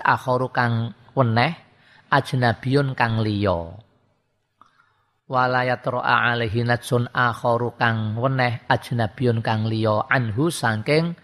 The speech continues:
al-kharij. Ku syarate sah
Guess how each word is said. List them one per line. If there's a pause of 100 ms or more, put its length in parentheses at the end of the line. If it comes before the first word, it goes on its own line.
(340)
al-kharij. (1500)
Ku
syarate (1400)
sah